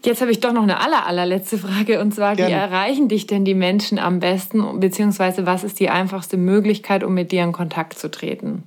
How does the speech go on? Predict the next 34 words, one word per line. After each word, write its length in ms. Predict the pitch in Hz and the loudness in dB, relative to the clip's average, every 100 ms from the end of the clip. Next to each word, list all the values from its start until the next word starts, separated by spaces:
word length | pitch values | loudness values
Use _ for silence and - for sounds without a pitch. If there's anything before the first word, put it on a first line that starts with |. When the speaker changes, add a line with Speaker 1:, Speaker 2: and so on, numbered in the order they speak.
| _ _ _ _ _ _ _ | _ _ _ _ _ _ _
Speaker 2:
Also 200 | 190 170 | 0 2
ich 100 | 160 | 2
denke, 240 | 170 170 | 0 2
am 100 | 165 | 0
einfachsten 560 | - 170 170 170 - 170 | 0 -2 -2 -4 -4 -4
geht 160 | 175 175 | -2 -2
es 140 | 165 | -2
über 260 | 175 156 151 | 0 0 2
meine 400 | 151 151 151 - | 2 2 0 0
offizielle 640 | 156 175 - 170 156 151 | -4 -6 -2 0 2 2
Facebook-Seite. 920 | - 151 - 190 - 165 170 - 190 - - - | 2 0 0 -4 -2 0 0 2 0 -2 -16 -4
Da 120 | 156 | -4
braucht 300 | 160 160 160 | 0 -2 0
man 80 | 160 | 0
einfach 280 | 156 156 160 | 0 0 0
nur 120 | 160 | 2
meinen 300 | 156 151 147 | 2 2 2
Namen 320 | 143 160 175 | 2 0 0
einzugeben, 480 | 165 156 156 160 156 | -2 -4 -2 0 2
David 340 | 143 156 160 | 0 -2 -4
Hechazi. 560 | 151 - 143 165 190 185 - - _ | -4 -2 0 0 -2 -4 -6 -20 _
Und 100 | 165 | 0
da 100 | 156 | 0
gibt 220 | 151 160 | 0 0
es 160 | 170 151 | 0 0
eine 240 | - 151 | 0 2
Fanpage 720 | 147 147 175 196 185 185 - - - - | 2 2 2 2 2 0 0 -6 -12 -8
und 140 | 156 | -2
da 80 | 147 | 0
kann 180 | 156 165 | 0 0
man 140 | 160 | 2
mir 120 | 156 151 | 2 2
jederzeit 540 | 156 165 160 151 143 | 2 0 0 -2 -2
schreiben. 600 | - - 151 175 196 196 | -4 -2 0 2 2 0